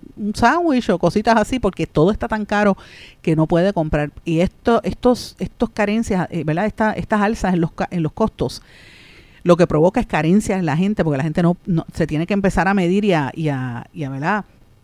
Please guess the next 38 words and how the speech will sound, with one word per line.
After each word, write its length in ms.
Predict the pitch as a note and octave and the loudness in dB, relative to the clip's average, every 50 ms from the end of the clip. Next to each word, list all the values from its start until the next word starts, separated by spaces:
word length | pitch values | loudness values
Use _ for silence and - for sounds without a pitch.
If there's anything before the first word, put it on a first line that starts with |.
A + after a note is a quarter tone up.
| - - - _ _ _ _ - - - | -20 -20 -20 _ _ _ _ -18 -8 -6
A 120 | - D#3 | -4 -2
tratar 300 | - D3 C#3+ - C#3+ D3+ | 0 0 -2 -2 -2 0
de, 280 | D#3+ F3+ F3+ E3 D3 G#2 | 0 0 0 0 -2 -4
de, 240 | C#3+ D3 D#3+ C#3+ - | -4 -6 -6 -4 -2
de 120 | D#3+ E3+ | 0 2
evitar 520 | E3 E3 D#3+ D3 - F3 F#3+ F#3 - - - - - - _ | 2 2 2 2 4 6 6 4 4 0 -6 -16 -20 -20 _
gastos 400 | - D3+ D3+ D#3 D#3+ - - F#3+ | -10 -6 -4 -4 0 2 2 2
excesivos. 640 | F#3+ - - - F3 - - G#3+ G#3+ G3+ E3+ D#3 - - - - - - - - | 2 2 0 -2 0 0 0 0 2 2 2 2 0 -4 -10 -20 -20 -20 -10 -4
Y 140 | G3 F#3+ | 0 2
esto, 180 | F3+ E3+ - A3 | 2 4 4 4
pues, 220 | A3 A3 G3 E3+ - - | 4 4 2 2 0 -2
detiene 640 | F3+ E3+ E3 - E3 E3 F#3 G#3+ A#3+ A3 F3+ D3+ - - - | 0 0 0 0 0 0 2 2 2 0 0 -2 -6 -12 -12
el 160 | - E3 D#3+ | -10 -10 -6
crecimiento 520 | - F3 E3 E3+ D3+ F3 D#3 D3+ D3 D#3 G3 | -2 0 0 2 2 2 2 2 2 0 2
económico 420 | - A3+ A3 A3 A#3+ D4 D4 C#4 A#3 | 4 4 4 4 4 2 2 2 2
porque 180 | F#3+ E3 E3 | 2 2 0
tú 100 | - E3+ | 0 0
no 80 | D#3+ D#3 | 0 0
quieres 240 | - - D#3+ D#3+ D#3+ | 0 -2 -2 -2 -2
gastar 300 | E3 D#3+ - - E3 F3+ | -4 -4 -2 -4 -4 -2
tu 100 | - G#3 | -4 -4
chavo, 320 | - C#4 C#4 E4+ F4 D4+ | -2 -2 0 0 0 0
entonces, 340 | A#3 G3 F3+ F3 - F#3 E3+ - - - - - - - - | 0 -2 -2 -2 -2 -2 -4 -6 -10 -20 -20 -20 -20 -10 -6
pues, 160 | - D#3+ D#3 | -4 -2 -2
no 120 | D#3 D#3 | 0 0
vas 120 | D#3 D#3+ E3 | 0 0 2
a 60 | F3 | 2
ir 100 | E3+ E3+ | 2 2
al 60 | E3 | 0
supermercado 640 | - - F#3 F#3 F3+ F#3+ G3 G3 - B3 D4 D4+ C#4 | 0 0 -2 -2 -2 -2 -2 -2 0 2 2 4 4
y 80 | A3+ F#3+ | 2 0
eso 220 | F3 - - A#3 | 0 -2 -2 -2
tiene 280 | A3 G3+ E3+ F3+ A3 A3 | -2 -2 -2 -2 -4 -2
unos 260 | - F#3+ F3+ G3 G#3 A3 | -2 -2 0 0 0 0
efectos, 560 | G3 - F3+ E3 F3 - - G#3+ G#3 - - - - - - - - - | -2 -2 -4 -6 -4 -2 -2 -2 -2 -2 -6 -16 -20 -20 -20 -20 -8 -4
¿verdad? 280 | D#3+ D3+ D3 E3+ F3 - | -2 0 0 0 0 0
En 180 | G#3+ G3 F#3+ | 0 0 0
cadena. 520 | F3+ - C#3 C3+ D3+ D#3+ D#3 D#3 C#3+ B2+ | 0 -2 -2 0 0 2 2 2 0 -2